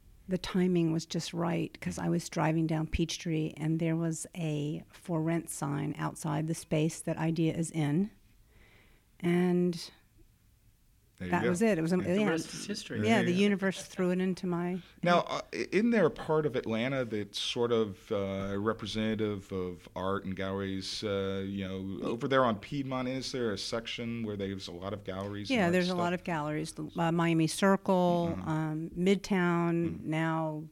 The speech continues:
Speaker 1: um, downtown. They're everywhere. Galleries are everywhere.
Speaker 2: So did you find that, hey, you know, those areas were not for you? What made you say, "Hey,"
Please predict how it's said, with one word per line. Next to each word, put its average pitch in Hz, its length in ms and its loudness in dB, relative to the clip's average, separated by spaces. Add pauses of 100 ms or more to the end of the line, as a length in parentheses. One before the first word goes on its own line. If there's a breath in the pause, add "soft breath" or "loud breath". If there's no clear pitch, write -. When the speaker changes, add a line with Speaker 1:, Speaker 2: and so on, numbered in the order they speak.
Speaker 1:
um, 156 560 -10 (320)
downtown. 170 500 0
They're 208 180 2
everywhere. 160 420 2 (180)
Galleries 190 380 0
are 151 80 0
everywhere. 135 420 -2
Speaker 2:
So 135 160 8
did 110 240 0
you 113 100 2
find 123 640 2
that, 107 260 0
hey, 113 260 2
you 104 220 -2
know, 98 400 -2 (180 loud breath)
those 104 300 -2
areas 104 380 0
were 98 120 -2
not 101 260 -2
for 104 60 -6
you? 120 240 0
What 123 180 4
made 117 240 0
you 104 100 -2
say, 101 300 -2
"Hey," 92 360 -4